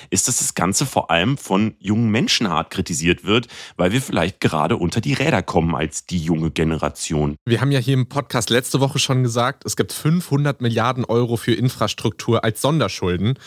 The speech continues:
Speaker 2: Und außerdem sollen zusätzlich die Verteidigungsausgaben gesteigert werden können, ohne dass das von der Schuldenbremse gedeckelt wird.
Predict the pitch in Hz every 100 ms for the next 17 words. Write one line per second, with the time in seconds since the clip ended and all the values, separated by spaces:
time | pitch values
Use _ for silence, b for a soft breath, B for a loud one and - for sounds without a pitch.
0 | B B - 117 143 160 135 131 131 127
1 | - 170 170 160 - 139 - - 131 156
2 | 160 131 101 - 92 - 90 87 90 -
3 | 95 87 87 - 92 90 - 117 151 B
4 | B B - 135 175 196 190 190 139 147
5 | - 147 139 190 202 127 95 90 82 80
6 | 85 - - - -